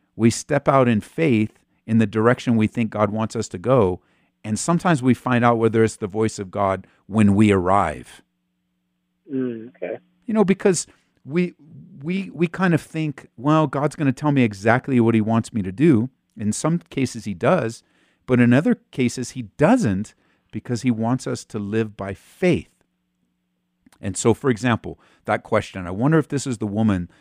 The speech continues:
Speaker 1: that God wants me to spend the rest of my life with." Well, the first step is to get to know her. You know, first step is introduce yourself to her. Maybe she doesn't even know you. And then develop a friendship. And then through that friendship,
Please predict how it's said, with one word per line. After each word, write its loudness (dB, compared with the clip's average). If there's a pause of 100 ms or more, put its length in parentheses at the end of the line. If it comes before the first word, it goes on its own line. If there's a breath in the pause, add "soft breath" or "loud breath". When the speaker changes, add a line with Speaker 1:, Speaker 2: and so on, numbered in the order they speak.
(180 soft breath)
Speaker 1:
that -10
God 0
wants -10
me -6 (220 soft breath)
to -10
spend -4
the -2
rest -6
of -6
my -6
life -10
with." -16 (380)
Well, -2
the -2
first 0
step -6
is -4 (640)
to -6
get -8
to -2
know 6
her. -2
You -6
know, 0
first 0
step 0
is 2
introduce 2
yourself 0
to -10
her. -2
Maybe 0
she 0
doesn't -2
even -4
know 2
you. 0 (260 soft breath)
And -8
then -4
develop -6
a -2
friendship. 0 (200 soft breath)
And -12
then -8 (280 soft breath)
through 6
that 0
friendship, -2